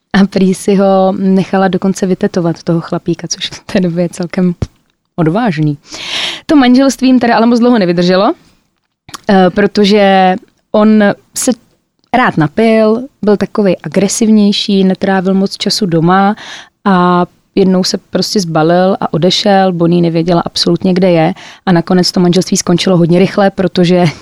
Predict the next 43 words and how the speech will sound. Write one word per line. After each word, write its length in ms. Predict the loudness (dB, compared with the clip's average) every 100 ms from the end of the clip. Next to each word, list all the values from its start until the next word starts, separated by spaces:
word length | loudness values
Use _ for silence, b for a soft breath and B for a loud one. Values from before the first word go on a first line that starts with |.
| B
k 60 |
tomu 220 | -2 0
všemu 260 | 0 0 2
ho 100 | 2
krátce 400 | 0 -2 -2 -6
po 100 | -4
té 140 | -4
svatbě 320 | -4 -2 0 0
zatkli 380 | 0 -2 -4 -4 _ -20 B B B B -4
a 340 | 0 2 2
šel 180 | 0 -2
si 100 | -2
sednout. 420 | 0 0 0 -2 -10
<laughs> 140 | -10 -4
Takže 260 | 0 2
asi 220 | 0 0 0
tak. 200 | 0 -2 -8 B B B B
Eh, 260 | 2 2
co 140 | 2 2
je 80 |
zajímavé, 400 | 2 4 2 0
tak 180 | -2 -2
oni 160 | 2 2
se 160 | 2
nikdy 300 | 2 4 4
nerozvedli. 560 | 2 2 2 0 -2 -4 -10 _ _
Oni 160 | 2 2
se 120 | 2
jenom 160 | 2 4
rozešli, 580 | 4 2 0 0 -2 -4 _ _ _ -4
ale 240 | 2 2
pořád 340 | 2 0 2 2
vlastně 300 | 0 -2 0
byli 100 | 2
manželé, 360 | 2 2 2
i 120 | 0 -2
když 240 | -2 -4
už 80 | -4
pak 160 | -4
byla 160 | 0 -2
s 80 | -2
tím 180 | -2 -2
Clydem. 440 | 0 0 0 -2